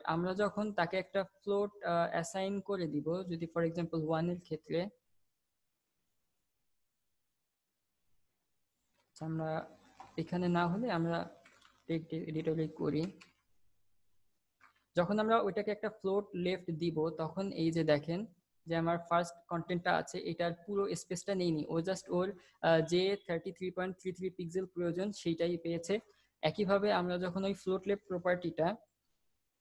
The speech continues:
অন্যান্য content, আহ, বক্সের মধ্যেও দিয়ে দিয়েছি তখন আমাদের প্রত্যেকটা content পাশাপাশি চলে এসেছে, মানে একটার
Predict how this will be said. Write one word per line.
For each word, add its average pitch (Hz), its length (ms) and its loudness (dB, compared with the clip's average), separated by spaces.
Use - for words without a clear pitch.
অন্যান্য 196 500 2
content, 214 500 2
আহ, 180 240 6
বক্সের 180 400 -2
মধ্যেও 202 360 2
দিয়ে 180 260 4
দিয়েছি 170 420 -2
তখন 190 440 -2
আমাদের 165 540 0
প্রত্যেকটা 175 480 -4
content 185 500 0
পাশাপাশি 165 500 -2
চলে 190 260 0
এসেছে, 151 300 0
মানে 160 220 0
একটার 175 400 0